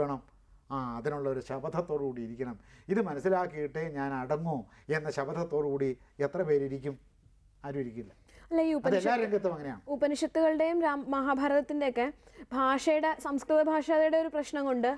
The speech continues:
Speaker 1: അതുകൊണ്ടല്ല.
Speaker 2: സാധാരണ ഒരു വായനക്കാരന് പ്രൈമറി സോഴ്സിനെക്കാട്ടിലും സെക്കൻഡറി സോഴ്സിനെ
Speaker 1: ഇൽ-, ഇല്ലെന്നേ ഇപ്പം സംസ്കൃത
Speaker 2: സ്വാധീനിക്കാൻ പറ്റുള്ളൂ.
Speaker 1: അത്, അതിരുന്നോട്ടെ, അതങ്ങനെ വരും.
Speaker 2: ഉം.
Speaker 1: ആ, ഇത് യഥാർത്ഥത്തിലുള്ള സത്യം, പാരമാർത്ഥികമായ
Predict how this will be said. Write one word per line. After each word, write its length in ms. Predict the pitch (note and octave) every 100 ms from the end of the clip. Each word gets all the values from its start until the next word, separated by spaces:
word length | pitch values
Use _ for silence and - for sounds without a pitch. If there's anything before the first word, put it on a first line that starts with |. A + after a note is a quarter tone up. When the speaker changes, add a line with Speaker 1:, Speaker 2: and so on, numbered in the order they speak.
| D3+
Speaker 1:
അതുകൊണ്ടല്ല. 240 | D#3+ F#3 C4+
Speaker 2:
സാധാരണ 480 | C4 D4+ D4 D#4 E4 E4
ഒരു 140 | D#4 D#4+ B3+ _ _ _ -
വായനക്കാരന് 580 | D4 C#4+ D4 D4 D4 D#4 D#4
പ്രൈമറി 380 | D4 D4 D4 D4+
സോഴ്സിനെക്കാട്ടിലും 680 | D#4 D4 D4+ D4 D4 C#4+ D4 D#4
സെക്കൻഡറി 360 | D4 C#4 C4+ C#4+
സോഴ്സിനെ 360 | D4+ D4 D4+ D4 D4 B3 - C#3
Speaker 1:
ഇൽ-, 120 | E3 -
ഇല്ലെന്നേ 280 | E3 G#3+ A3 F#3+
ഇപ്പം 140 | F#3+
സംസ്കൃത 160 | G3 D4
Speaker 2:
സ്വാധീനിക്കാൻ 440 | C#4 G#3 B3 C4 B3+
പറ്റുള്ളൂ. 320 | A#3+ A3 G3+
Speaker 1:
അത്, 100 | -
അതിരുന്നോട്ടെ, 480 | D3+ F3 D#3 C#3+ C#3+ F3
അതങ്ങനെ 300 | E3 F3 G3 F3+
വരും. 140 | D#3 C4+
Speaker 2:
ഉം. 60 | - - - C3
Speaker 1:
ആ, 40 | C3 C3 C3 C#3+ C#3+ C#3 - D3+
ഇത് 140 | D3+ D3+ D3 - - D#3
യഥാർത്ഥത്തിലുള്ള 1000 | D3+ F3 F#3+ F#3 G3 F#3+ F#3 F3 E3 F#3 G3+
സത്യം, 380 | D3 - F3 D#3+ G#2+ - D3
പാരമാർത്ഥികമായ 1120 | F#3 A3 G#3 G3 F#3+ F3+ E3 D3 C#3+ D3 D3